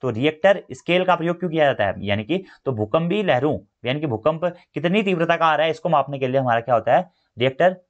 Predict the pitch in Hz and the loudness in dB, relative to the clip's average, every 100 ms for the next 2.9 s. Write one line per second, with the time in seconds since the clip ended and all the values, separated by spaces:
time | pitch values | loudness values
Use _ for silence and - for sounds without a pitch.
0 | - - 110 92 90 _ _ 101 120 - | -20 -8 -4 -4 -8 _ _ -6 -6 -2
1 | 135 - 120 120 113 117 98 - 135 117 | -4 -2 -2 -2 -2 -2 -2 0 0 0
2 | - 127 - 104 107 104 127 170 | -4 -6 -4 -2 0 2 0 0